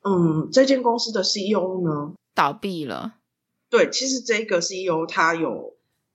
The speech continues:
Speaker 1: 被告到法庭，然后呢，诉讼呢也有在进行，因为其实受害者来自法国等等好多世界不同的国家。但是呢，这个C E O其实他事发当时他年纪已经不小了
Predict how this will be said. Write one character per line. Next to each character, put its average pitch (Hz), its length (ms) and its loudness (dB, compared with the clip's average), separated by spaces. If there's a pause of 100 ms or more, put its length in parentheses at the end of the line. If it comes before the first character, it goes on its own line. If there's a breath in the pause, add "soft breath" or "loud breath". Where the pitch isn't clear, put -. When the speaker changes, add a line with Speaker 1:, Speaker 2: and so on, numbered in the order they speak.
(120)
Speaker 1:
被 180 160 4
告 170 200 0
到 147 160 -2
法 - 180 -10
庭， - 320 -12
然 147 160 -8
后 202 160 0
呢， 147 320 -4
诉 202 240 0
讼 170 260 0
呢 147 200 -2
也 123 240 -4
有 - 260 -4
在 202 160 4
进 185 260 0
行， - 300 -6
因 196 120 2
为 208 100 4
其 202 160 0
实 175 120 -2
受 190 200 4
害 175 160 4
者 147 180 -4
来 147 200 -4
自 156 580 -6
法 175 160 2
国 143 240 -6
等 156 180 -4
等 156 240 0
好 151 380 -2
多 196 180 0
世 208 120 -2
界 196 220 0 (120)
不 196 80 -2
同 160 200 -2
的 151 100 0
国 131 220 -2
家。 131 300 0 (480 loud breath)
但 262 140 4
是 254 180 4
呢， 196 180 4
这 233 120 4
个 208 200 4
C 202 160 -8
E 202 60 -6
O 185 120 4
其 185 160 -4
实 165 160 -8
他 170 640 -4
事 - 240 -2
发 190 160 2
当 170 180 -2
时 170 100 -8
他 156 120 -4
年 165 220 -2
纪 170 180 -2
已 - 100 -4
经 156 600 -8
不 185 100 0
小 160 160 4
了 - 320 -14